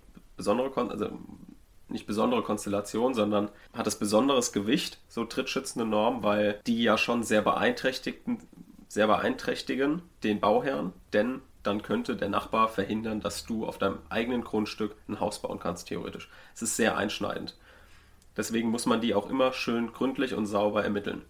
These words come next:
Da hat die Rechtsprechung zwei Arten von trittschützenden Normen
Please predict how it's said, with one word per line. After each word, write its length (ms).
Da 420
hat 180
die 40
Rechtsprechung 720
zwei 440
Arten 360
von 220
trittschützenden 800
Normen 520